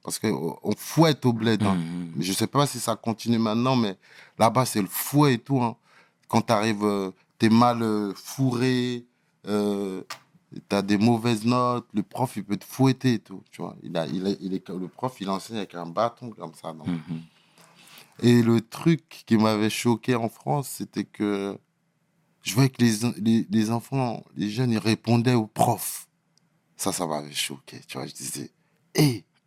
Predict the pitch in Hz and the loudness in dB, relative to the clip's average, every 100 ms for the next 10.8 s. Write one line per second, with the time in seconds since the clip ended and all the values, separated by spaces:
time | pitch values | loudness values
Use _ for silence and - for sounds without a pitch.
0 | _ _ _ _ _ - 143 151 - 101 | _ _ _ _ _ 2 4 2 2 0
1 | 95 127 135 - 131 - 85 73 _ _ | 2 4 4 4 2 2 0 -2 _ _
2 | 92 98 87 110 - - - 82 - 139 | 0 0 2 0 0 -10 -12 -4 2 2
3 | 104 92 101 92 80 80 - 80 78 73 | 2 -4 -4 -2 0 -2 -4 -4 -4 -6
4 | - 76 78 76 95 101 92 - - - | -6 -4 -2 0 2 2 0 -6 -6 -2
5 | 107 98 92 85 76 - - - _ - | 0 2 2 0 -6 -14 -20 -20 _ -4
6 | 87 92 90 85 85 80 - 95 117 104 | 0 2 2 0 -2 -2 -4 -2 2 0
7 | - 82 85 - 92 - 107 107 98 98 | 0 -4 -4 -4 -8 -2 -2 -2 -4 -4
8 | 87 - 113 110 101 92 - 87 85 82 | -6 -2 0 0 0 -2 -4 -6 -6 -8
9 | - 71 67 _ - 73 - _ _ _ | -8 -14 -14 _ -20 -20 -20 _ _ _
10 | _ - 95 117 113 - 156 143 | _ -4 0 2 2 4 4 2